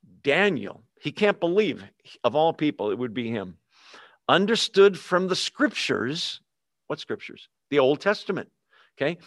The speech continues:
Somehow Daniel gets his hand on a copy of Jeremiah. "I understood from the scriptures, according to the word of the Lord given to Jeremiah the prophet,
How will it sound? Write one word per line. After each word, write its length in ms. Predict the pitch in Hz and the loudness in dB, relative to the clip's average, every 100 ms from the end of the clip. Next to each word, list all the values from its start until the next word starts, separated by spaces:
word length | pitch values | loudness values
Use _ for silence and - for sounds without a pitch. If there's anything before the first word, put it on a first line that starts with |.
| - _ | -20 _
Somehow 400 | - 240 226 208 | -4 0 2 2
Daniel 440 | 170 180 196 226 | 4 4 4 2
gets 220 | 214 180 - | 2 0 -2
his 180 | 185 | -8
hand 280 | - 156 165 | -6 -4 -4
on 80 | 139 | -4
a 60 | 131 | -6
copy 420 | - 120 127 135 | -6 -6 -6 -6
of 240 | 139 151 _ _ _ _ _ _ | -6 -8 _ _ _ _ _ _
Jeremiah. 600 | - 107 110 123 151 - _ _ _ _ _ _ _ _ _ _ - - - - | -8 -6 -6 -8 -10 -14 _ _ _ _ _ _ _ _ _ _ -20 -20 -20 -6
"I 120 | 113 135 | 0 2
understood 400 | 196 - 247 208 | 2 0 0 2
from 200 | 226 226 | 2 2
the 80 | |
scriptures, 640 | 220 - 185 - 170 190 - - - - | 0 2 0 2 -2 -2 -6 -14 -16 -14
according 420 | - 160 175 208 | 2 4 4 4
to 60 | |
the 80 | 202 | 2
word 220 | 175 180 | 2 2
of 80 | 202 | 2
the 80 | 202 | 2
Lord 260 | 175 180 147 | 2 0 0
given 220 | 160 190 | -2 -2
to 80 | 190 | -2
Jeremiah 560 | 156 190 196 175 185 | -2 0 0 0 0
the 80 | 190 | -2
prophet, 580 | 185 - 135 113 - | -4 -2 -2 -4 -10